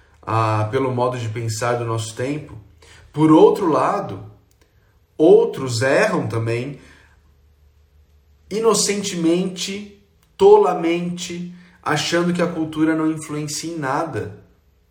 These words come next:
as nossas vidas. E que a gente pode consumir a cultura tranquilo,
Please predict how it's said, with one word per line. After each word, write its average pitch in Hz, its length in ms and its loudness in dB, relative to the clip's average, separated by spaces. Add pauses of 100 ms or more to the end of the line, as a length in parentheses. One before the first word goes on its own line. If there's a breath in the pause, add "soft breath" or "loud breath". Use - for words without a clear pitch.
(300)
as 120 200 -4
nossas 123 360 -6
vidas. 107 500 -10 (340 soft breath)
E - 40 -20
que 190 80 2
a 185 40 6
gente 196 200 -2
pode 202 300 2
consumir 185 720 -2
a 233 80 4
cultura 196 500 0
tranquilo, 190 840 -6